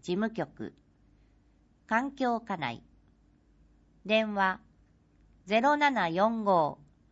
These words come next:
四四五ゼロゼロ四。六つの二次元コードがあります。一、広報葛城ピーディーエフファイル。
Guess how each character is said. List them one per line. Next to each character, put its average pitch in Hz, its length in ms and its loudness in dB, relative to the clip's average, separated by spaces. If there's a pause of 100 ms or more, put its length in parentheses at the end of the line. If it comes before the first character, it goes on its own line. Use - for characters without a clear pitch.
四 240 320 2
四 180 280 -2 (360)
五 285 280 4
ゼ 285 160 -2
ロ 202 160 2
ゼ 160 160 -4
ロ 220 160 2
四。 185 300 -4 (1800)
六 254 260 -4
つ 320 140 -6
の 294 120 2
二 202 180 -2
次 262 120 -4
元 285 260 -2
コ 285 200 0
ー 262 40 0
ド 208 140 0
が 165 160 4
あ 151 60 2
り 151 140 -6
ま 143 240 -4
す。 - 120 -20 (2000)
一、 220 520 -8 (600)
広 311 300 4
報 196 220 4
葛 196 480 0
城 180 300 -6 (200)
ピ 277 220 -2
ー 269 40 -6
デ 277 80 -6
ィ 269 160 0
ー 254 80 -2
エ 254 40 -4
フ 240 120 -8
フ 247 80 -12
ァ 220 160 0
イ 160 100 -8
ル。 127 220 -10